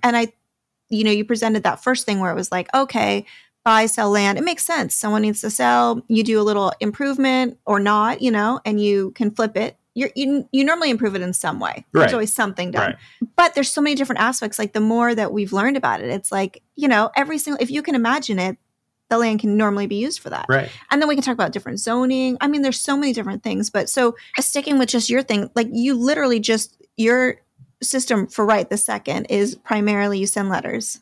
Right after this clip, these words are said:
Speaker 2: Right.
Speaker 1: They, you get a response back, you negotiate with the seller. Sometimes they accept right away.
Speaker 2: Right.
Speaker 1: Sometimes they want more, sometimes whatever, you know.
Speaker 2: Mm-hmm.
Speaker 1: Then you evaluate the property.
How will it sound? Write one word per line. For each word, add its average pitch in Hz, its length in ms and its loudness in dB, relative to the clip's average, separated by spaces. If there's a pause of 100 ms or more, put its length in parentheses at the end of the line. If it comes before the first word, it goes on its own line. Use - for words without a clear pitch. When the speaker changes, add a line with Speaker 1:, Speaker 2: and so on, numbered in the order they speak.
Speaker 2:
Right. 98 180 -2 (280)
Speaker 1:
They, 226 180 2
you 220 140 -2
get 202 140 2
a 208 40 2
response 233 360 0
back, 208 280 -2
you 208 80 -2
negotiate 196 440 -2
with 214 140 -2
the 233 80 -8
seller. 190 380 0
Sometimes 339 320 0
they 262 80 2
accept 240 240 0
right 202 160 2
away. 202 380 -2
Speaker 2:
Right. 139 240 2
Speaker 1:
Sometimes 220 480 0
they 208 240 -2
want 208 300 0
more, 208 260 2
sometimes 202 520 -2
whatever, 208 560 0
you 233 160 0
know. 185 220 6
Speaker 2:
Mm-hmm. 143 100 -4 (440)
Speaker 1:
Then 233 140 4
you 240 80 4
evaluate 226 340 2
the 240 80 -4
property. 202 560 0